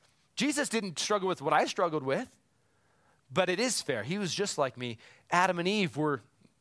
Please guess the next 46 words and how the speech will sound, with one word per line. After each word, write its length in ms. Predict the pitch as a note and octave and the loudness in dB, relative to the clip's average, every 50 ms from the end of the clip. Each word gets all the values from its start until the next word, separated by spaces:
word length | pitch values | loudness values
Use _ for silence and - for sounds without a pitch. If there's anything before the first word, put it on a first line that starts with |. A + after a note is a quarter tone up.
| _ - | _ -20
they 280 | A2+ A2 A#2+ D3 D#3 | -10 -4 -2 0 0
didn't 200 | E3 G#3+ A3 F3+ | 0 -2 -2 -2
have 240 | D3 E3 F#3+ G#3 F#3 | 2 4 4 4 4
a 100 | F3 D3 | 2 -2
sinful 460 | C#3 - - G3 G3+ F3+ - G3 F3+ | -2 -2 -2 -2 -2 -2 -2 -2 -2
nature. 500 | D#3+ D#3 E3+ G#3+ - - - D#3+ F3+ G#3 - _ _ _ _ _ _ _ _ _ _ _ _ _ _ _ _ _ _ _ _ _ _ _ _ _ - | -2 -2 -4 -4 -4 -6 -6 -6 -6 -8 -14 _ _ _ _ _ _ _ _ _ _ _ _ _ _ _ _ _ _ _ _ _ _ _ _ _ 0
They 100 | F#3 A3+ | 0 0
didn't 160 | C4 B3 G#3 | 0 -2 -4
have 320 | D#3 B2+ F3+ A3 G#3+ - - | 0 2 4 4 4 2 0
to 80 | G3+ | -2
sin, 340 | F#3 - - A#3+ A#3 G3+ E3 | 0 0 2 0 0 -2 -2
but 180 | C#3 D3+ - - | -6 -6 -4 -2
they, 180 | D#3 D3 D3 - - | -2 -2 -4 -4 -8
but 140 | - C3 A2 | -8 -6 -6
they 100 | B2+ B2 | -6 -6
did. 420 | A#2 C#3 D#3+ C#3 G2 F2 E2+ - _ _ _ _ _ - | -4 -2 -2 -2 -4 -6 -10 -16 _ _ _ _ _ 0
But 100 | E3 F3 | 4 4
I 100 | G#3 A#3+ | 4 4
do 180 | F#3 G3 G#3+ F#3+ | 2 -2 0 2
have 180 | E3 - - | 4 2 2
to 100 | - A2+ | 2 -6
sin. 300 | - - - G2+ E2+ D#2 - _ _ - - - - - _ _ - | -10 -10 -10 -10 -12 -12 -18 _ _ -20 -20 -20 -20 -20 _ _ -4
But 100 | - F3+ | -2 0
so 140 | F3 - G#3 | 0 0 0
Jesus, 480 | E3+ C3+ F#3 B3+ C#4+ B3 F3 G#3+ - - | 0 0 0 0 0 2 0 0 0 0
he 80 | A3+ | 0
was 160 | B3+ C4+ G3+ D#3 | 0 0 -2 0
born 180 | G#3 G#3+ G#3 | 0 0 0
just 200 | E3+ G#3 F#3+ - | 0 0 0 2
like 120 | G#3+ F#3+ - | 0 0 0
you 120 | F#3 G3 | -2 -4
and 100 | F#3+ F#3 | -2 -2
me. 80 | F3+ D3+ | -2 -2
The 100 | C#3 C#3 | 0 0
word 200 | D3+ F3 F#3+ - | 0 0 0 0
says 140 | - G3 E3 | -2 -2 -2
that 100 | E3 D3+ | -2 -4
he 80 | D3 | -2
was 160 | F3+ E3 D3+ - | -2 -4 -2 -2
tempted 320 | - G#3 A#3+ A#3 - F3 | 0 -2 -2 -2 -4 -4
in 80 | D3+ D#3 | -4 -2
all 260 | D#3 - E3+ G3+ A3 | -2 0 0 -2 -2
things 320 | - - G#3+ G3+ E3+ C#3+ | -2 -4 -4 -4 -4 -2
like 160 | E3+ D#3+ D3+ | -2 -2 -2
we 160 | - E3 E3 D3 | -2 -2 -2 0
are, 220 | B2 G#2+ G2+ F#2 | 0 0 -2 -4